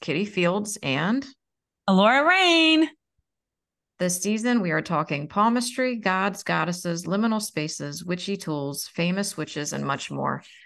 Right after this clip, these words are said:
Speaker 1: Not to mention, Mimir's Well is coming back with all the controversy. If you just can't get enough of our witchy banter and hilarious antics, head over to our Patreon and sign up. We do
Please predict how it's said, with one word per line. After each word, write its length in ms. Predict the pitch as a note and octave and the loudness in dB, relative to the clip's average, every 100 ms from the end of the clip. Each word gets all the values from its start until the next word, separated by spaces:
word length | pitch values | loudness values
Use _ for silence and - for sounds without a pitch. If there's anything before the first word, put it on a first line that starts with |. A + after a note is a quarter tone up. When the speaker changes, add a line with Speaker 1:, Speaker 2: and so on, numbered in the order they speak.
| _ _ | _ _
Speaker 1:
Not 200 | D#3+ F3 | -2 0
to 100 | F#3+ | 0
mention, 560 | F#3 D#3+ - E3+ A3 G#3 | 0 -2 -2 -2 -2 -4
Mimir's 400 | D#3 D#3+ E3 D#3+ | -2 0 0 0
Well 240 | E3 E3+ D#3+ | 0 2 0
is 140 | - | -2
coming 280 | E3+ F3 G3 | -2 0 2
back 280 | D3+ D3+ C#3+ | 0 0 -4
with 160 | C#3 - | -6 -2
all 460 | D3 D3+ D3+ D#3 | 0 2 0 -2
the 80 | D#3 | -6
controversy. 960 | D#3 C#3+ - - - - - - E3+ F3 _ _ _ _ _ _ | -4 -4 -4 -6 -6 -6 -6 -8 -8 -10 _ _ _ _ _ _
If 180 | E3+ - | -4 -2
you 300 | F3+ F3+ - - - | 2 2 0 -8 -2
just 280 | A#3 - - | 0 0 0
can't 240 | B3+ G#3+ | 0 2
get 80 | G#3 | 2
enough 320 | F3+ E3+ F3 | 2 0 0
of 140 | D#3+ | 0
our 120 | C#3 C#3 | 0 0
witchy 280 | F3 F#3+ | 0 0
banter 560 | E3+ D#3+ D#3 - D#3 D#3 | 2 2 0 0 0 2
and 180 | F2+ D3 | 0 -2
hilarious 560 | C#3+ D3+ G#3+ A#3 A3 | 0 4 4 4 2
antics, 600 | - D#3 D#3 D3+ C#3+ - | 0 -2 0 -2 -4 -6
head 200 | - F3+ | -2 2
over 240 | G#3 G#3 G3+ | 2 2 0
to 100 | F#3 | -2
our 140 | F3+ | -2
Patreon 540 | F3 D#3+ - D3+ C#3+ C3 | 0 -2 -2 -2 0 -2
and 120 | C3+ | -4
sign 380 | - C3+ D3 C3 | -2 0 0 -2
up. 140 | - _ _ _ _ D#3 | -6 _ _ _ _ -6
We 80 | |
do 380 | D3 D#3 D3 C#3 | -2 0 2 0